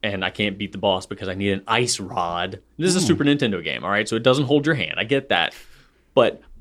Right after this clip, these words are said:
Speaker 1: I can't now, to get the ice rod, I need to go all the way back out of the dungeon, which is
Speaker 2: Yeah.
Speaker 1: annoying 'cause it was a difficult one to get through with
Speaker 2: For
Speaker 1: all these
Speaker 2: sure.
Speaker 1: puzzles and keys and stuff.
Speaker 2: Yeah.
Speaker 1: And there's some random mountain somewhere with a crack in it. I gotta use a bomb and open up the crack and get the ice rod that's in there. No one told me that there was an ice rod in there.
Speaker 2: Nah.
Speaker 1: When I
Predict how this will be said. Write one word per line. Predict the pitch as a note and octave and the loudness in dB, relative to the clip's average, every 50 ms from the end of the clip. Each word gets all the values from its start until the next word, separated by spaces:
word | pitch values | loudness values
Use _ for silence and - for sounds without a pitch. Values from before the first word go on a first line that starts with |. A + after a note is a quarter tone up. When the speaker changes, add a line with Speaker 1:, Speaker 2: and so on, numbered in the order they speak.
| - - | -8 0
Speaker 1:
I | - F#3 G3 | 2 2 2
can't | F#3+ - A3 A3 - - | 2 0 -2 -2 0 -2
now, | F#3+ E3+ E3+ F#3+ G#3 G3 D#3+ C3 D#3 | 0 0 2 4 4 4 2 2 0
to | - D#3 | -2 -2
get | D3 F3+ F3+ F#3 | -2 0 2 2
the | - - | 2 2
ice | D#3+ F3 F#3 F3+ - D3 | 2 0 0 0 2 2
rod, | B2+ A#2+ B2 | 4 4 4
I | B2 | 2
need | B2+ B2+ C3 | 2 0 -2
to | C3+ | -2
go | C3 C3 C#3+ C3+ C3 B2 - - | 4 6 6 6 6 2 -4 -8
all | - F3 F#3+ G3+ A3+ A#3 | -6 -4 -2 0 0 2
the | A#3 | 4
way | B3 A#3+ | 4 2
back | F#3+ G#3 F3+ F#3 F#3+ - - | 2 2 0 0 -2 -6 -6
out | F3+ F3 F3+ | -4 -2 -2
of | F3+ F3 | -2 -2
the | F#3+ | 0
dungeon, | D#3+ C#3+ A2+ A2 A2 B2+ C3+ | 0 0 0 0 0 0 2
which | E3+ G3 F#3+ | 2 2 2
is | G#3 G3+ F#3 | 2 2 2
Speaker 2:
Yeah. | G3 | 4
Speaker 1:
annoying | G3 G3+ A#3 B3+ A#3 F#3 E3 | 4 4 6 4 4 2 2
'cause | D#3 F3+ | 0 -2
it | G#3 | -2
was | A#3+ A3+ | 0 0
a | G3+ | 2
difficult | F#3 A3+ A3 G#3+ E3 F#3 E3 D#3 | 2 2 2 0 -2 -4 -2 -2
one | F3+ E3+ E3 | -2 -2 -2
to | D3+ D3 | -2 -4
get | - - B2+ | -4 -6 -4
through | - C#3+ C3 B2 B2+ | 0 2 4 4 4
with | B2+ C#3 | 2 2
Speaker 2:
For | C#3 | 2
Speaker 1:
all | F3 G3 | 2 2
these | G3 G3+ | 2 2
Speaker 2:
sure. | G2+ | 0
Speaker 1:
puzzles | - - - F#3 F3 F3+ F#3 F3+ | -2 0 0 2 2 2 -4 -4
and | F#3 F#3 | -4 -6
keys | E3+ - F3+ F3+ F#3 F3+ | -6 -6 -8 -8 -8 -8
and | F3 F3 | -8 -6
stuff. | E3 - F3 F3 F3 - - - | -4 -4 -4 -4 -6 -10 -10 -6
Speaker 2:
Yeah. | G#2+ G#2 G#2+ A2+ B2 | -4 -4 -4 -2 0
Speaker 1:
And | G#3 | 2
there's | G#3+ G#3+ G3+ | 2 2 2
some | - D#4+ F#4 D#4+ | 2 0 2 4
random | B3+ C4+ C#4+ D4+ C#4+ D4 C4 B3 | 4 6 6 6 4 4 4 4
mountain | B3 A#3 A#3 A3 D#3+ F3+ D#3+ | 4 4 4 2 0 -2 -2
somewhere | - F3+ D#3+ D#3 C#3+ C#3+ C#3+ D3 D#3+ | 0 0 0 2 2 4 4 4 4
with | F3+ G#3 A#3+ | 4 2 -2
a | |
crack | - - - - G#3 F#3+ - - | -2 2 2 4 4 4 2 0
in | F#3+ G3 | -2 -2
it. | G3 | 0
I | F3 | -2
gotta | E3+ F#3 F#3 F3 | -2 -2 -2 -4
use | F3 G#3+ A#3 | -4 -4 -4
a | A3+ | -2
bomb | E3+ F#3 F#3 F#3 F#3 F3+ | 0 0 0 0 2 2
and | E3+ | 2
open | F#3+ F#3+ - | 2 2 0
up | G#3+ A3 | -2 -2
the | - F#3+ | -2 2
crack | - F#3 F#3 F#3 F#3 - | 4 6 6 4 4 0
and | C#3 B2 B2 | -4 -2 -2
get | F3 F3+ - | -2 -2 -2
the | - - | -4 -2
ice | - F3+ F3+ F3+ - | 0 -2 -2 0 2
rod | F#3+ F3+ F3 | 2 2 2
that's | E3+ E3 - | 0 -4 -4
in | F#3+ | -2
there. | E3+ E3 E3 | 0 0 2
No | D#3 G3 | 4 4
one | D4 F#4 D4+ | 4 4 2
told | G#3 - B3+ C4+ C4 A#3 | 6 6 6 6 6 4
me | A#3+ | 4
that | A3+ A3+ A3 | 4 4 4
there | A3 G3 | 4 2
was | G3 F#3 | 2 2
an | F3+ | 0
ice | - F#3 G3 F#3+ - | 0 0 0 2 2
rod | E3+ D3+ C#3+ C3+ | 2 2 4 2
in | B2 A2+ | 2 0
there. | G#2 G2+ G#2 A#2+ - - | -2 -2 -4 -4 -4 -6
Speaker 2:
Nah. | G#2+ F2+ | -6 -4
Speaker 1:
When | F2+ E3 E3+ | 0 2 2
I | E3+ E3 - | 2 2 0